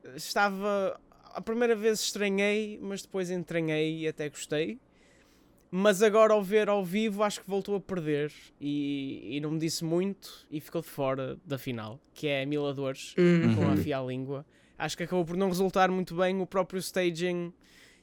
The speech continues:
Speaker 1: tinha um led engraçado, mas não resultou muito bem ao vivo.
Speaker 2: Por acaso essa
Speaker 1: E acabei
Speaker 2: atuação,
Speaker 1: por também perder o interesse da música.
Speaker 2: essa atuação eu achei estranho, porque eu também até, eu tinha gostado da canção, não acho, não achava que fosse nada de especial, mas, mas até tinha gostado.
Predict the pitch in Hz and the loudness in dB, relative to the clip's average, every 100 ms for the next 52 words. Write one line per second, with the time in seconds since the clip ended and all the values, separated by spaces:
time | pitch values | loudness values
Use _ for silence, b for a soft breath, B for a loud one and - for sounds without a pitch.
0 | b 226 226 220 214 208 208 202 202 196 | b 2 4 4 2 6 6 6 4 2
1 | 190 - 190 185 185 180 175 165 165 160 | 0 2 4 4 2 -4 -4 -2 -2 -4
2 | - - - - 151 151 151 151 160 160 | -10 -14 -14 -12 -8 -6 -6 -6 -6 -4
3 | 160 147 147 151 156 143 139 131 135 127 | -6 -6 -6 -6 -6 -6 -8 -10 -8 -8
4 | 123 120 117 117 349 381 370 339 320 262 | -8 -10 -6 0 6 8 8 8 6 6
5 | 262 262 127 - 156 156 156 165 127 123 | 6 6 0 2 2 2 -2 -6 -6 -8
6 | 123 135 131 135 127 127 127 127 - 127 | -8 -6 -4 -2 -4 -6 -6 -8 -8 -10
7 | 120 120 226 285 269 240 233 220 214 226 | 0 4 6 6 6 6 6 6 8 6
8 | 220 208 - 185 190 190 - - 196 202 | 4 0 4 6 6 4 -8 -2 2 8
9 | 294 277 262 254 247 - - 202 220 214 | 10 10 8 8 4 4 4 6 6 4
10 | 214 185 190 190 180 180 170 170 185 b | 2 2 2 2 2 4 4 4 -2 b
11 | b b b - 175 160 - - - - | b b b 6 8 6 0 -12 -12 -2
12 | 170 160 175 165 170 170 170 160 - 269 | 0 4 2 2 0 4 4 4 4 6
13 | 254 202 180 - - 160 165 170 175 175 | 8 8 6 4 2 2 4 4 4 4
14 | 156 - - 110 | 4 2 2 2